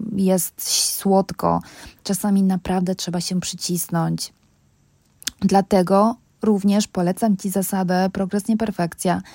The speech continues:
I żeby sobie podejść do tego tematu jako osoba dorosła i realista przede wszystkim. Jak zrobiłam ja, jak możesz też zrobić. Ustal, jeżeli oczywiście temat cię dotyczy, że nie lubisz gotować, czy w ogóle jakiegokolwiek,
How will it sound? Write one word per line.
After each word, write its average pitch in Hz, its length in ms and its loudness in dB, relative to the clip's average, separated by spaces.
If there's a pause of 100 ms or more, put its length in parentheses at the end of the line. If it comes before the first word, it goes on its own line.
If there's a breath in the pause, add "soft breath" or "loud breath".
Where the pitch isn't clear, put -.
(520 loud breath)
I 214 300 4
żeby 196 200 0
sobie 208 340 2
podejść 214 400 0
do - 60 -20
tego - 240 -4
tematu 202 600 2
jako 196 180 0
osoba 196 280 0
dorosła 190 440 0
i - 180 0
realista 190 560 2
przede 170 280 -6
wszystkim. 175 640 -6 (120)
Jak 208 360 2 (100)
zrobiłam 185 520 2
ja, 180 240 4
jak 202 240 0
możesz 170 280 -2
też 175 380 -4
zrobić. 175 580 -4 (600 loud breath)
Ustal, 311 500 4
jeżeli 190 320 4
oczywiście 214 420 2
temat 196 360 0
cię - 100 -6
dotyczy, 190 460 -2
że 185 100 0
nie 185 120 2
lubisz 185 240 2
gotować, 170 560 0
czy - 120 -12
w 233 40 0
ogóle 247 200 6
jakiegokolwiek, 226 680 2